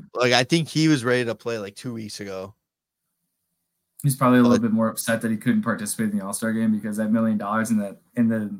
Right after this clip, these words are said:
Speaker 2: uh, skills comp would have meant a lot more to him
Speaker 1: Oh,
Speaker 2: than
Speaker 1: hundred percent.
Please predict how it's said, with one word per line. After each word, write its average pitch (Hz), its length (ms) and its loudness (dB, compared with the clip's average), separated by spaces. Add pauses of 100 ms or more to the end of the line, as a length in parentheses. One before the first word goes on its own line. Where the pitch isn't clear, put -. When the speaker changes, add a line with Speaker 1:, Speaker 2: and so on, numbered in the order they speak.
(180)
Speaker 2:
uh, 107 260 0
skills 123 320 0
comp 110 280 0
would 123 100 2
have 110 100 2
meant 113 140 4
a 107 60 2
lot 113 180 2
more 117 160 0
to 104 120 -2
him 120 360 2 (480)
Speaker 1:
Oh, 110 160 0
Speaker 2:
than 110 160 4 (220)
Speaker 1:
hundred 135 320 0
percent. 143 300 6